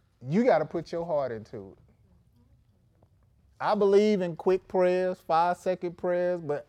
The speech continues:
at some point, you need to have some quality time in prayer. Even if it's you starting out three minutes, let that be a on fire three minutes. Y'all, y'all hear me?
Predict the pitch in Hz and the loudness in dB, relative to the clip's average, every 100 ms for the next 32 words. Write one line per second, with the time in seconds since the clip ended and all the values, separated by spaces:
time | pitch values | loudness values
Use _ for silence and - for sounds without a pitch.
0 | - 143 120 196 208 262 190 139 123 113 | -8 -8 -6 -2 0 -2 -4 -4 -4 -10
1 | _ _ _ _ _ 147 175 180 151 143 | _ _ _ _ _ -2 0 0 2 2
2 | 131 - 104 - - 139 147 160 175 175 | 2 0 -10 -14 -8 -4 -2 -2 -4 -4
3 | 185 190 _ _ _ _ - 170 143 110 | -8 -10 _ _ _ _ -10 -6 -6 -6
4 | 104 113 - _ _ _ _ _ 120 131 | -10 -14 -20 _ _ _ _ _ -12 -10
5 | - 113 101 - _ _ - _ _ _ | -8 -8 -8 -14 _ _ -20 _ _ _
6 | _ 180 220 220 208 208 190 180 - _ | _ 2 4 4 4 6 4 4 -2 _
7 | - 139 185 - 170 170 165 170 131 - | -4 -2 -2 2 4 4 2 -2 -4 -6
8 | 139 147 151 127 101 - _ _ _ _ | -6 -6 -6 -8 -10 -16 _ _ _ _
9 | _ _ _ - 165 135 156 147 143 110 | _ _ _ -4 -4 -2 -4 -2 -2 -2
10 | 107 135 156 - 143 143 147 147 143 143 | -2 -4 -4 -2 -2 0 -2 -4 -6 -4
11 | 120 104 - - - - _ _ _ _ | -6 -8 -16 -20 -20 -20 _ _ _ _
12 | _ _ 120 143 156 156 151 156 165 180 | _ _ 2 6 6 6 6 6 8 6
13 | 185 208 | 4 0